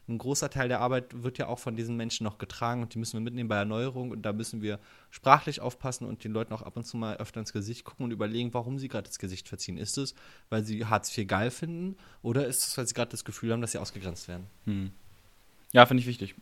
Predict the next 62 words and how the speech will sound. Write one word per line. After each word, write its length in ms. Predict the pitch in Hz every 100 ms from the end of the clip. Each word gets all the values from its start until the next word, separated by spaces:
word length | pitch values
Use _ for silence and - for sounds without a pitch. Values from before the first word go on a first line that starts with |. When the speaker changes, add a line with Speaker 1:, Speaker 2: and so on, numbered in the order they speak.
| -
Speaker 2:
Das 160 | 120
ist 100 | 127
auch 200 | 123 110
die, 540 | - 117 113 107 107 110 -
du, 100 | 113
du 140 | 107 113
stößt 240 | 131 123
ja 80 | 110
auch 40 |
ein 60 | 107
bisschen 180 | 110 107
in 60 |
die 60 | 98
Kerbe, 220 | 113 104
die 80 | 98
ich 60 |
vorhin 180 | - 101
hatte 140 | 104 98
mit 100 | 95
dieser 320 | 95 101 - - - - - -
Kultur. 420 | - 110 107 95 98 - - -
Speaker 1:
Ja. 80 |
Speaker 2:
Muss 140 | 113 -
auch 140 | 104
ein 80 | 110
bisschen 340 | 120 - 117
aufpassen, 420 | - - 107 107 104
dass 120 | 101
dann 140 | 104
auch 200 | 92 113 - - -
trotzdem 360 | - 120 120
jung 180 | 117 120
und 160 | 113 -
alt 220 | 117 117
und 140 | 110
neu 260 | 107 113 143
und 260 | 139 139 -
alt 340 | 113 135 151 -
sozusagen 480 | - 127 123 123 120
als, 380 | 113 113 113 -
Speaker 1:
Mhm. 60 |
Speaker 2:
äh, 260 | 113 113 113
Widerspruch. 480 | 113 113 - 117 - - - -
Auch 140 | - -
da 280 | 120 127
muss 140 | 135 123
man 120 | 120
auch, 240 | 110 104 -
ähm, 440 | 110 110 107 104 - - - - - - - - - - - - - - - -
ja, 240 | 101 107
weiß 160 | 113 110
nicht, 120 | 101
muss 120 | 104
man 100 | 110
einfach 140 | 98 101
ein 60 |
bisschen 180 | 95 107
aufpassen, 280 | - - 107
dass 140 | 98
man 120 | 104 98
nicht 200 | 95 -
dieses, 380 | 101 95 -